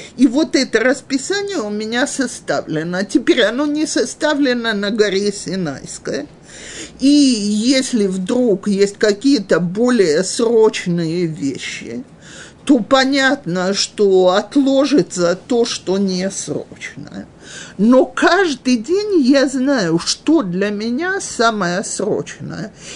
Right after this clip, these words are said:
И в этом порядке я это делаю. Теперь,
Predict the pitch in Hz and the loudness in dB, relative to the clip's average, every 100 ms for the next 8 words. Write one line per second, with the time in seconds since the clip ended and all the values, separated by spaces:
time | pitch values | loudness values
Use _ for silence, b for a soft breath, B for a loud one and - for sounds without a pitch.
0 | B - 302 277 - 185 240 269 240 226 | B 0 4 2 2 0 2 2 0 -2
1 | 247 262 339 370 392 - - 220 247 311 | 0 0 2 2 0 -6 -4 0 2 0
2 | 330 320 330 240 170 151 139 - - 165 | -2 -2 -4 -2 -4 -4 -4 -8 -12 -14
3 | - - - - 285 - 127 | -16 -20 -6 0 0 -2 -6